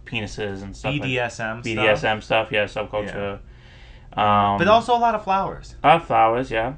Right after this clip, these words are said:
Speaker 2: Flowers.
Speaker 1: Orchids, calla lilies, children, statues, celebrities. Like, I have the list right, there's a list right here. Like, he took, uh,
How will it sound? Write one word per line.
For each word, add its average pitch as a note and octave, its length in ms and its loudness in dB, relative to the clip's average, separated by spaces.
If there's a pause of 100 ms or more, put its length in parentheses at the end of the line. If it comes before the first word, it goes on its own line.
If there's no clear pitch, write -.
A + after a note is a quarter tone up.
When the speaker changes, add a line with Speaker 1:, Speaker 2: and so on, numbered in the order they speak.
(140)
Speaker 2:
Flowers. D3+ 500 2
Speaker 1:
Orchids, C3 680 8 (260)
calla A#2+ 320 6
lilies, B2 440 2
children, A2+ 360 0
statues, G#2+ 600 -2
celebrities. G#2 580 -4
Like, G2 200 -6 (440)
I C3 60 4
have C3+ 140 12
the B2+ 100 8
list B2 180 4
right, A2 220 4
there's A#2 140 -2
a A2+ 40 0
list A2+ 160 0
right G#2+ 140 2
here. G#2 220 2
Like, F#2 160 -6
he G#2 60 -8
took, G#2+ 220 -6
uh, G2 360 0